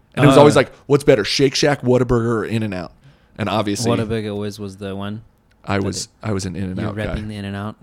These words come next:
Speaker 1: Yeah.
Speaker 2: Do you have an In-N-Out t-shirt?
Speaker 1: Yeah, I have, like, seven.
Speaker 2: <laughs> Nice,
Speaker 1: <laughs> And I have In-,
Speaker 2: yes.
Speaker 1: I have In-N-Out socks.
Speaker 2: <laughs>
Speaker 1: Dude, everything.
Speaker 2: Hardcore, man.
Speaker 1: Oh, yeah.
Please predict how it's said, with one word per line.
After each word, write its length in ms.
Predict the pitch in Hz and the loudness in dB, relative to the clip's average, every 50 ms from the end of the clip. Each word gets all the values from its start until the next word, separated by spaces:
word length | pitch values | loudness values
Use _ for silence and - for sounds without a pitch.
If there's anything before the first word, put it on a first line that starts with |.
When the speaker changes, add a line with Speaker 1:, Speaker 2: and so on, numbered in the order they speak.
| _ _ | _ _
Speaker 1:
Yeah. 220 | - - 82 - 92 | -14 -12 -12 -12 -10
Speaker 2:
Do 80 | 113 | -8
you 20 | 117 | -8
have 80 | 117 | -8
an 60 | 117 107 | -8 -8
In-N-Out 340 | 104 101 101 101 101 101 | -8 -8 -8 -8 -10 -10
t-shirt? 380 | - - 107 - - 107 107 - _ _ _ _ _ _ _ | -10 -12 -12 -10 -10 -12 -12 -14 _ _ _ _ _ _ _
Speaker 1:
Yeah, 160 | - 101 - - | -10 -8 -8 -8
I 100 | - 98 | -8 -8
have, 120 | 101 95 98 | -8 -8 -8
like, 140 | - 82 - | -12 -14 -12
seven. 680 | - - - - - - 85 - - - 107 104 107 107 | -12 -12 -10 -8 -8 -8 -10 -10 -12 -14 -12 -10 -2 0
Speaker 2:
<laughs> 300 | - - - - - - 180 151 - - | 0 0 0 -2 -4 2 2 2 6 6
Nice, 320 | 180 156 - - - - | 4 4 2 -4 -2 -2
Speaker 1:
<laughs> 120 | 160 - - | -2 4 8
And 100 | 165 185 | 10 10
I 60 | 196 | 10
have 80 | 190 160 | 12 12
In-, 180 | 214 220 180 165 | 10 10 10 8
Speaker 2:
yes. 80 | 151 - - | 6 6 6
Speaker 1:
I 100 | 135 156 | 10 10
have 120 | 165 143 | 10 8
In-N-Out 460 | 139 123 147 156 151 160 151 139 - - | 8 4 6 6 6 6 6 6 4 2
socks. 560 | - - 127 123 135 165 - - - 254 226 - - - 339 - | 2 4 6 6 6 4 2 0 -2 -2 -2 -2 -4 -6 -12 -12
Speaker 2:
<laughs> 280 | - - _ - _ - | -12 -20 _ -20 _ 2
Speaker 1:
Dude, 220 | 135 120 113 98 - | 4 4 4 4 0
everything. 500 | - 123 131 120 110 - - 92 90 113 | 4 4 4 4 4 0 -2 -6 -8 -6
Speaker 2:
Hardcore, 560 | - 135 135 131 127 127 - 127 120 117 110 | -2 0 0 0 -2 -4 -4 -2 -2 -2 -2
man. 240 | 107 104 104 104 104 107 | -4 -6 -6 -6 -6 -4
Speaker 1:
Oh, 80 | 107 107 | -4 -2
yeah. 240 | 104 90 80 113 | -2 -4 -6 -10